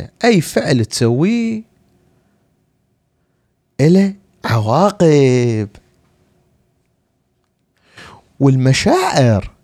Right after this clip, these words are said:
أنه ها، هذا خاف مشاعره فلان.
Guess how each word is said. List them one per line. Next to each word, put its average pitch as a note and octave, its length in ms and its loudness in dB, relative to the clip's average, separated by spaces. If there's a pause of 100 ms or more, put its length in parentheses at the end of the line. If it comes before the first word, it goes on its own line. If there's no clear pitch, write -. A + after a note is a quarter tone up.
(100)
أنه B2 220 2
ها، C#3 480 4
هذا B2+ 120 2
خاف A#2 300 0
مشاعره A2 520 2
فلان. G2+ 640 0